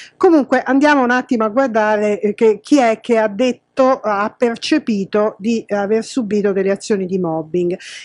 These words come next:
Intanto diciamo, come al solito, abbiamo un totale di seicentoventisei rispondenti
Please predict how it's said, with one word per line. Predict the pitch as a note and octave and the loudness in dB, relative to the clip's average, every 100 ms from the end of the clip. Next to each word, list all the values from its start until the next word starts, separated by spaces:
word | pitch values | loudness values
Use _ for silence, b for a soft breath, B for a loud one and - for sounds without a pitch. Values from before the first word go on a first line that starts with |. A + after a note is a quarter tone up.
| B | B
Intanto | - E4 C#4+ | 0 0 0
diciamo, | A3 - A#3+ G#3+ | -2 -2 -2 0
come | A3 A3 | -2 -2
al | A3 | 0
solito, | D#4 D#4 A3+ | 2 2 2
abbiamo | G3+ G#3 G3+ | 0 0 0
un | G#3 G3+ G#3 | -4 -6 -6
totale | A3+ G#3+ A#3+ G#3 | -4 -2 -2 -2
di | |
seicentoventisei | G3 G#3+ G#3 A3+ A3 G#3 F#3+ G3 G#3 - G#3+ G3+ F#3 F3+ | -2 -2 0 -2 -2 -2 -4 -4 -4 0 0 2 0 -2
rispondenti | G3 G3+ - G3+ F3+ F3 F3 - C#4 | -4 -4 -4 -4 -4 -4 -6 -4 -6